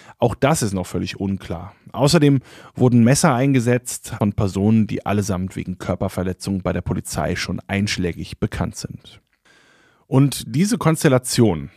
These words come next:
die Polizei spricht sehr früh von der Gruppe der Angreifer und der Angegriffenen,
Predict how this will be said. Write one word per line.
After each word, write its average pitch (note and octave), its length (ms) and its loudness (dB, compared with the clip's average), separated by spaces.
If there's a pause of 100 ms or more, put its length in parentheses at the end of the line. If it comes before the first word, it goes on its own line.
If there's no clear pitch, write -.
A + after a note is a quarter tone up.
(200)
die A2 60 -4
Polizei A2 560 2
spricht - 320 -4
sehr G2+ 140 0
früh D3 320 4
von G#2 340 0
der G2 220 0
Gruppe A#2+ 300 -2
der F#2 120 2
Angreifer A2 680 2
und G2+ 160 -4
der - 120 -4
Angegriffenen, A2+ 800 2